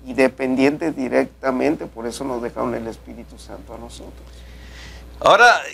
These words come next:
Speaker 2: ¿qué hay de aquellas personas que, por ejemplo, eh, vienen a Cristo, pero todavía, eh, fumaban el cigarro o tomaban bebidas alcohólicas y dicen, "Bueno, yo me voy a meter a un programa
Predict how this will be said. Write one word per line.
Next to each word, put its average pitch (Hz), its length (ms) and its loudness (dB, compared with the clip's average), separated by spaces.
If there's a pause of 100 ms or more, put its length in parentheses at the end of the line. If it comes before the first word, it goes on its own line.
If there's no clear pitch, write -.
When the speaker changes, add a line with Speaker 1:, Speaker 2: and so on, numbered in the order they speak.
(120)
Speaker 2:
¿qué 202 100 0
hay 247 160 2
de 240 120 4
aquellas 202 440 0
personas 175 640 2
que, 135 220 0
por 120 220 2
ejemplo, 156 840 2
eh, 127 320 2
vienen 175 340 2
a 170 140 2
Cristo, 180 680 0
pero 135 220 2
todavía, 135 1120 4
eh, 113 460 -2
fumaban 147 500 2
el 127 140 -6
cigarro 156 680 4
o 113 760 2
tomaban 143 460 4
bebidas 135 440 0
alcohólicas 139 760 0
y 117 80 -12
dicen, 139 680 -2
"Bueno, 120 280 0
yo 127 180 -4
me 156 120 -2
voy 139 180 2
a 139 80 4
meter 131 380 -2
a 139 60 4
un 139 200 -2
programa 120 760 2